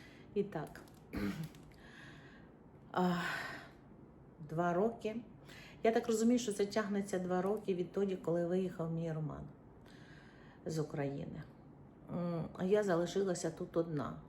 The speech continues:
Залишилася у мене Олександра, я почала шукати людину, щоб мені допомагала. І я все тепер тільки розумію, що мене просто розвели як дурочку. Ну,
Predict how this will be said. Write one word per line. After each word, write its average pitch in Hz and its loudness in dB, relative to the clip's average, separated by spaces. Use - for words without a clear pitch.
Залишилася 175 0
у 135 -2
мене 139 -2
Олександра, 226 -2
я 185 0
почала 151 -2
шукати - -4
людину, 143 -2
щоб 127 -6
мені 135 -2
допомагала. 160 -2
І 370 12
я 233 8
все 247 2
тепер 247 0
тільки 170 -2
розумію, 156 -2
що - -2
мене 196 4
просто 226 4
розвели 185 4
як 254 0
дурочку. 151 0
Ну, 311 0